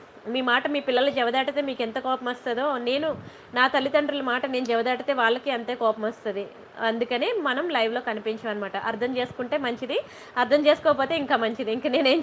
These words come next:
చేయలేను. సరే, ఎందుకంటే నే-, జ్యువెలరీ మీద concentrate చేయండి. మీరు కొనుక్కోవాల్సింది జ్యువెలరీ కానీ నన్ను కాదు కదా.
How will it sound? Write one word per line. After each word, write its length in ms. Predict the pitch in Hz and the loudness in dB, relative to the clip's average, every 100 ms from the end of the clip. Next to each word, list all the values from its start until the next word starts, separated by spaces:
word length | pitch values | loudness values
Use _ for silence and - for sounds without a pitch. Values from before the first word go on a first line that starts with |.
| 262 | 4
చేయలేను. 680 | 277 247 247 622 - - - - - - | 4 2 2 0 -4 -18 -20 -20 -6 2
సరే, 140 | 294 202 | 4 4
ఎందుకంటే 440 | 254 302 339 392 | 2 4 4 2
నే-, 260 | 403 208 226 | 0 0 0
జ్యువెలరీ 260 | 226 269 359 | 2 2 2
మీద 120 | 349 | -2
concentrate 540 | 302 240 277 269 262 | 0 0 0 -2 0
చేయండి. 160 | 233 226 | 0 0
మీరు 140 | 247 | 0
కొనుక్కోవాల్సింది 580 | 254 247 247 294 294 269 | 0 0 2 0 0 -4
జ్యువెలరీ 320 | 226 226 247 | 0 0 0
కానీ 360 | 254 247 233 285 | 2 2 2 0
నన్ను 240 | 240 233 | 0 0
కాదు 240 | 247 240 233 | 0 2 2
కదా. 240 | 214 254 | 2 0